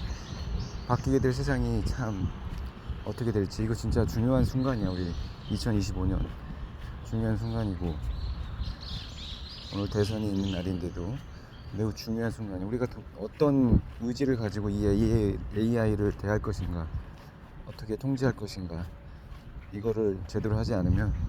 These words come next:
아, 정말 어마어마한 재앙이 닥치지 않을까 그런 생각이 들어. 완전 통제 사회로 갈 수 있는 거야. 지금 예전에 스탈린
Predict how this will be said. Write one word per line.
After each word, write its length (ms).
아, 400
정말 400
어마어마한 680
재앙이 600
닥치지 340
않을까 460
그런 160
생각이 260
들어. 200
완전 340
통제 280
사회로 240
갈 100
수 80
있는 220
거야. 160
지금 340
예전에 300
스탈린 580